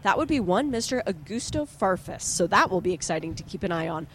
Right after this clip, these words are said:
For the Cadillac camp, the number thirty-one Whelen Engineering Cadillac, of course, you've got the man, the myth, the legend, the guy who's won three times here overall for the twelve hour, Mister Pipo Derani. And in the zero one, a guy who's been on pole here twice before,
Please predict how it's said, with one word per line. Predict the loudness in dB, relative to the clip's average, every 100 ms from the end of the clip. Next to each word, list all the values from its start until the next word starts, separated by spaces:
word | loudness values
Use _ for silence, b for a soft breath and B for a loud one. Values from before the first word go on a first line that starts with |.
| B B
For | 0 2 4
the | 2 0 0 -2
Cadillac | 0 2 4 4 6 4 2
camp, | -2 -2 -2 -8 0
the | 4
number | 6 4 2
thirty-one | -2 -2 0 2 2 2 4 4 0 0
Whelen | 2 2 2 2
Engineering | 2 0 0 0 2
Cadillac, | 2 4 2 0 B -10 -10 0 6
of | 6 4
course, | 6 6 6 0 -4 -2
you've | 0 6
got | 6 6
the |
man, | 4 6
the | 4
myth, | 2 4
the |
legend, | 6 6 6 2
the |
guy | 4 4
who's | 4 4
won | 2 2
three | 0 0 0
times | 2 2 2 0
here | 0 0 2 2
overall | 2 6 4 4
for | 6 6
the | 6
twelve | 4 6
hour, | 8 6
Mister | 4 0 -2
Pipo | 0 0 4 4
Derani. | 4 4 4 4 0 B B B
And | 2 4
in | 6 6
the | 4
zero | 4 6 8
one, | 8 6
a | 6
guy | 2 2
who's | 2
been | 2 6
on | 6 4
pole | 4 8 8
here | 6 2 2
twice | 4 6 6 4
before, | 0 6 8 8